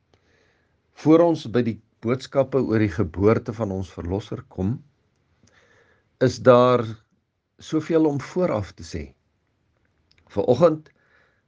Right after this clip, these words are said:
begin ons daarom met 'n nuwe reeks oor die een evangelie van Jesus Christus, wat deur vier skrywers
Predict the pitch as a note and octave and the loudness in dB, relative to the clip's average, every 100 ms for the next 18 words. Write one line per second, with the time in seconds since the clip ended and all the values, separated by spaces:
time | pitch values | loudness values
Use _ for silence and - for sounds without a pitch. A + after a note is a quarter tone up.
0 | - - C#3 C#3 B2+ F2+ G2 G2+ A#2+ - | -14 -2 2 2 2 -2 -2 0 0 0
1 | A#2+ A#2 A2 G#2 G2+ G#2 F#2+ F#2 B2 F3 | -2 0 0 0 -2 -4 -2 -2 0 0
2 | C#3 F2 F#2 G#2+ A#2 - - _ _ _ | 0 0 0 -2 -4 -16 -20 _ _ _
3 | _ _ _ _ _ _ C3 B2+ A2 B2+ | _ _ _ _ _ _ 2 2 2 -2
4 | - - F#3 F#3 - B2 - G#2+ - A2 | -4 -2 0 0 -2 -4 -2 -6 -6 -4
5 | G2+ G2+ - F#2+ E2 F2+ - F2 - F#2+ | -2 -2 -6 -6 -4 -4 -8 -14 -10 -10
6 | E2 - B2+ D#3 - _ _ _ _ _ | -10 -10 -12 -12 -18 _ _ _ _ _
7 | _ _ G#2 F2+ D#2 A2 G#2+ F2+ - - | _ _ -4 -2 0 2 4 2 -8 -20
8 | - F#3+ F3+ D#3+ - - A#2+ A#2 G#2+ G2 | -10 -8 -6 -8 -12 -8 -2 0 0 -4
9 | - | -8